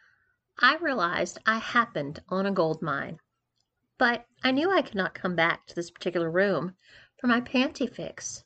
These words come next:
So the next night at two A M, I visited a laundry room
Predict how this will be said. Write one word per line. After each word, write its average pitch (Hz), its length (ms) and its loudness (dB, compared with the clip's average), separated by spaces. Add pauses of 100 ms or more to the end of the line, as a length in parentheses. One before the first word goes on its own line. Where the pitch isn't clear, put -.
(920)
So - 160 0
the 240 100 4
next 196 280 0
night 226 240 4
at 190 100 -2
two - 160 -4
A 185 180 2
M, 202 320 2 (420)
I 226 100 4
visited 220 400 2
a 233 40 4
laundry 233 360 4
room 170 400 0